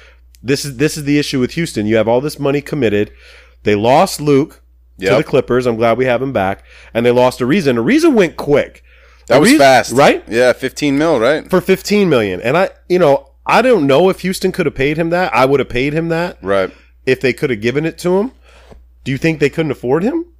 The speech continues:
Speaker 2: I,
Speaker 1: Or
Speaker 2: you know what? That's, that's a weird one. I think, I honestly do think that they kind of, they saw that fifteen million, that's a lot to pay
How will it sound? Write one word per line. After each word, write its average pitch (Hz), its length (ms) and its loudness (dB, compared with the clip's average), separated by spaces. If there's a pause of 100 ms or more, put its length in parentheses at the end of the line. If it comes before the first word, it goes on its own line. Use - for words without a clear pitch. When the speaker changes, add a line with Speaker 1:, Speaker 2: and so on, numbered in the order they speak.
Speaker 2:
I, 107 160 2
Speaker 1:
Or 120 180 0
Speaker 2:
you 120 100 -4
know 131 100 2
what? 120 200 0
That's, 120 300 -2
that's 123 260 0
a 131 80 -2
weird 107 300 -4
one. 101 180 -2
I 123 180 0
think, 151 240 -2
I 120 160 4
honestly 135 380 0
do 117 220 -4
think 107 260 -8
that - 140 -16
they 101 120 -2
kind 101 360 -4
of, 87 260 -8 (600)
they 110 100 -4
saw 117 300 2
that 110 400 0 (180)
fifteen 127 400 -4
million, 113 220 -2
that's 117 160 -2
a 117 40 0
lot 104 220 0
to 90 100 -16
pay 87 380 -4